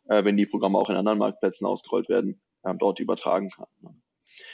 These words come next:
Genau, und grundsätzlich, ähm, lohnt es sich eben auch, die Features, die Amazon anbietet, äh, zu nutzen, weil, ähm, das,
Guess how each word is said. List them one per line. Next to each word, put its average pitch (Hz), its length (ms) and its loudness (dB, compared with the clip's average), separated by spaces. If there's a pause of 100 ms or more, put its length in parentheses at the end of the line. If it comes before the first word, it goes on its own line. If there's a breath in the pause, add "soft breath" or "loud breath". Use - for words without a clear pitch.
(320 loud breath)
Genau, 95 160 0
und 95 60 0
grundsätzlich, 113 600 4
ähm, 107 260 6
lohnt 104 240 4
es 123 120 -4
sich 113 180 0
eben 107 380 4
auch, 104 260 0
die 104 100 -6
Features, 104 300 -2
die - 120 0
Amazon 101 380 0
anbietet, 101 760 0
äh, 95 260 2
zu 110 220 0
nutzen, 131 560 2 (760 soft breath)
weil, 95 560 2 (460)
ähm, 98 220 -2 (100)
das, - 400 -8